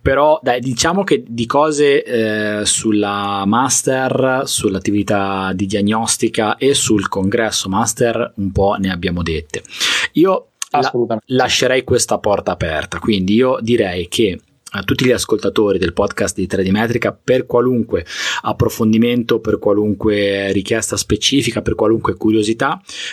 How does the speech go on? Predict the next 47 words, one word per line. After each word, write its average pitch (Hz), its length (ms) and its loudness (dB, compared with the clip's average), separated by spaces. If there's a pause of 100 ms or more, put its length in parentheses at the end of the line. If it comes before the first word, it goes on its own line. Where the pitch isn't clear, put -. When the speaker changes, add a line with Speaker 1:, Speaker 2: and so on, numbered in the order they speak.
Speaker 1:
eh, 107 300 0
si - 160 0
può 117 220 2
rivolgere 123 720 2
ai 110 240 0
contatti 113 720 0
che 107 260 2
adesso 110 320 0
ti 131 100 -2
chiedo 98 360 0
di 90 120 -4
dare. 82 320 -4
Per 127 140 0
cui, 113 340 2 (280)
eh, 95 420 -4
io 123 160 2
ti - 100 -6
chiedo, - 280 -2
io 131 140 2
so, 110 360 0
non 117 160 -2
so 104 260 0
di-, 107 360 0
che - 120 -2
sei 110 140 0
una 101 120 -2
persona 98 280 0
super 117 300 0
disponibile, 120 500 2
per - 160 -2
cui 120 240 2
so - 400 -4
che 117 340 2
risponderai 110 580 0
a - 20 2
eventuali 107 380 0
domande, 113 500 2
email 110 400 0
che 110 100 -2
ti 107 160 0
arriveranno 107 640 0
dagli 104 240 -2
ascoltatori 98 480 -2
di 98 100 -2
tre 104 160 0
D 98 80 0
Metrica. 82 420 -4